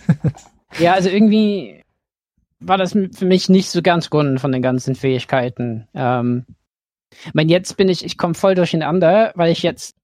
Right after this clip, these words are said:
Speaker 2: äh, äh, Star Wars, äh, Jedi Fallen Order durchgespielt hab.
Speaker 1: Mhm.
Speaker 2: Und es hat so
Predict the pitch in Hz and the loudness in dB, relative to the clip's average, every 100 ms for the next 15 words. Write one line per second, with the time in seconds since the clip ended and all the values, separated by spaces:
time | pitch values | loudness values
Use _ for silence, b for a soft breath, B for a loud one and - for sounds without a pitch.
0 | _ _ - 160 151 147 - _ - 151 | _ _ -4 0 2 2 -2 _ -4 0
1 | 151 139 - 160 170 170 170 170 165 - | 0 0 -2 2 4 4 4 4 0 -6
2 | - 156 151 147 147 143 160 156 151 - | -6 0 2 2 0 0 0 2 0 0
3 | 165 139 143 190 175 147 - - - 147 | 0 0 2 2 2 0 -4 -12 -8 -4
4 | 135 170 180 _ _ 117 120 151 _ _ | 0 0 -2 _ _ -2 -2 -2 _ _
5 | _ _ _ _ - 190 196 180 220 202 | _ _ _ _ 0 2 2 0 0 -2
6 | 196 | -2